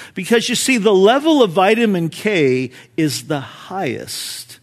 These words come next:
in the human body on the eighth day.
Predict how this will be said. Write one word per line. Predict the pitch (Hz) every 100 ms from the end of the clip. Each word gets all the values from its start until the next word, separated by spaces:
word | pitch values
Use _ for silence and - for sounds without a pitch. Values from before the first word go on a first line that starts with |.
| _ _ _ -
in | 156
the | 175
human | 175 175 170 180
body | 151 113 101 101 110 _ - - -
on | 123 127
the | 131 120
eighth | 120 123 -
day. | 151 107